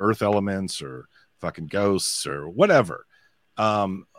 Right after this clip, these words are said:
ultimately, what it is, is the, the programmable spectrum would be that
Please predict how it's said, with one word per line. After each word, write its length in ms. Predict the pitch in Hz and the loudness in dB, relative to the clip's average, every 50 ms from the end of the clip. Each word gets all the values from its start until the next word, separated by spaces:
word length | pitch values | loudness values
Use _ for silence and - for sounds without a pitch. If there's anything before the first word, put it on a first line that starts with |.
| - _ _ - - | -20 _ _ 0 2
ultimately, 640 | 151 180 175 - 180 170 160 147 139 131 123 120 117 | 4 4 4 4 2 2 2 0 0 2 2 2 2
what 220 | 113 113 120 117 | 2 2 2 4
it 100 | 113 110 | 4 4
is, 260 | 113 113 107 101 98 | 4 4 4 2 2
is 220 | 101 92 90 - - | -2 -4 -4 -6 -10
the, 220 | - 107 104 104 104 | -10 -8 -6 -6 -6
the 220 | 104 98 107 101 | -4 -4 -4 -4
programmable 680 | 90 - 120 110 104 117 143 160 160 151 139 120 117 110 | 0 0 0 0 2 2 2 2 4 2 2 2 2 2
spectrum 440 | - - 120 113 101 - - 101 | 2 2 2 2 2 0 -2 -2
would 180 | 95 95 90 87 | -2 -2 -4 -4
be 360 | 98 104 98 98 95 98 98 90 | -6 -6 -6 -4 -6 -8 -10 -12
that 560 | 87 95 104 107 110 113 113 - - - | -12 -6 -4 0 0 0 0 -2 -6 -12